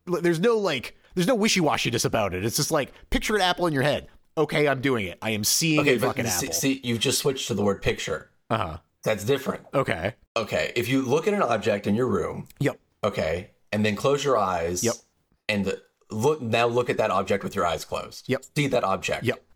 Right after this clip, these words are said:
Speaker 2: You, you're, so you can see it exactly the same way that you saw it with your eyes open.
Speaker 1: Yes.
Speaker 2: Okay, that's insane. That's absolutely
Speaker 1: Can
Speaker 2: insane.
Speaker 1: you
Speaker 2: I don't,
Speaker 1: not?
Speaker 2: I don't, I have absolutely no idea. Like, I can only ever see blackness.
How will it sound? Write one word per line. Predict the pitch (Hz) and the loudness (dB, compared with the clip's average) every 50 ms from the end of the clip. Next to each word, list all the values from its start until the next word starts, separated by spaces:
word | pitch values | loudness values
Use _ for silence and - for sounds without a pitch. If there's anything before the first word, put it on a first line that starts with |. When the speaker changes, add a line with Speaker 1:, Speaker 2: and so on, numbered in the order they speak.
| _ - | _ -8
Speaker 2:
You, | 120 113 | -8 -6
you're, | 117 117 120 123 131 131 135 107 | -4 -4 -2 0 0 0 0 0
so | - - 123 | -2 0 0
you | 117 113 | 0 0
can | 98 120 113 | 0 0 0
see | 98 - - 147 151 | 0 0 0 2 2
it | 160 - - | 0 0 -2
exactly | 107 95 95 - - 76 87 110 113 - 143 123 | -4 -6 -6 -4 -2 0 0 0 0 0 0 0
the | 117 117 | 0 0
same | - - 131 113 107 104 | 0 0 0 0 2 2
way | 104 101 101 | 2 2 2
that | 98 95 | 0 -2
you | 92 | -2
saw | 92 - - 92 | -2 -2 -2 0
it | 92 | 0
with | 92 90 90 | -2 -2 -2
your | 87 87 | -2 -2
eyes | 82 - - - | -2 -2 -4 -6
open. | - - - - - - - | -8 -10 -10 -12 -14 -12 -6
Speaker 1:
Yes. | - 127 - - - - - - - - _ _ _ _ - | -4 -2 -2 -2 -2 -6 -6 -8 -10 -16 _ _ _ _ -4
Speaker 2:
Okay, | 127 113 - - | -2 -2 0 0
that's | 98 107 107 - | 0 0 0 -2
insane. | - 98 87 - - 80 71 78 - - _ _ _ _ _ - - - _ _ _ _ | -4 -6 -4 -2 -2 -4 -4 -6 -12 -16 _ _ _ _ _ -20 -20 -20 _ _ _ _
That's | - - 101 - - | -12 -8 -4 -2 0
absolutely | 101 104 101 - - 123 107 95 92 87 85 | 0 0 0 0 -2 -2 -2 -2 -2 -4 -2
Speaker 1:
Can | - 139 147 | 0 2 2
Speaker 2:
insane. | 190 | 4
Speaker 1:
you | 226 247 | 2 2
Speaker 2:
I | 190 135 | 2 2
don't, | - 123 | 2 4
Speaker 1:
not? | - 294 214 - | 4 4 2 2
Speaker 2:
I | 214 214 | 2 0
don't, | 196 - - - - - - - - _ - | -2 -4 -8 -12 -16 -20 -20 -20 -10 _ 0
I | 120 | 0
have | 113 117 117 | 2 2 2
absolutely | 120 120 117 - - 139 120 113 110 | 0 0 0 0 0 0 0 0 2
no | 117 113 113 113 | 2 2 2 2
idea. | 107 104 98 101 107 101 95 92 90 90 90 - - - - _ | 2 0 0 -2 0 0 2 2 2 0 -2 -4 -6 -14 -14 _
Like, | - 92 85 - - - - _ - - - - - _ _ _ _ _ - | -6 -4 -4 -6 -8 -12 -18 _ -20 -20 -20 -20 -20 _ _ _ _ _ 0
I | 120 | 0
can | 131 - 165 151 | 0 2 2 2
only | 135 143 147 156 127 | 2 2 2 2 2
ever | 120 127 127 127 110 95 95 | 2 4 2 2 0 0 -2
see | - - - - - - - - 160 180 185 170 139 107 92 82 82 82 - - | 0 0 0 2 2 2 2 2 2 2 2 2 2 0 -2 -2 -6 -10 -12 -6
blackness. | - - 98 101 98 92 - - - - - - - - - - | -2 0 0 2 0 0 -2 -6 -10 -8 -8 -8 -8 -8 -8 -10